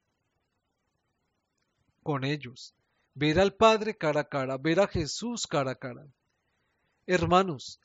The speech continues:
no permitan que nada se interponga entre ustedes y Dios,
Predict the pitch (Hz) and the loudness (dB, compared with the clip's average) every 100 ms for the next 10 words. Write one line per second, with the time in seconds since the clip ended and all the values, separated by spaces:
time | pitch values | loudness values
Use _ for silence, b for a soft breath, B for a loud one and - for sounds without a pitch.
0 | _ _ - 190 196 226 226 226 190 147 | _ _ 2 4 6 6 4 -4 -4 -6
1 | 127 - 156 170 226 254 247 208 226 185 | -4 -2 2 4 2 0 -6 -8 -4 -2
2 | 175 - 165 160 208 175 170 - 160 156 | 0 0 0 2 0 -2 -10 -4 0 0
3 | 180 190 139 135 120 - | 0 -4 -6 -8 -10 -14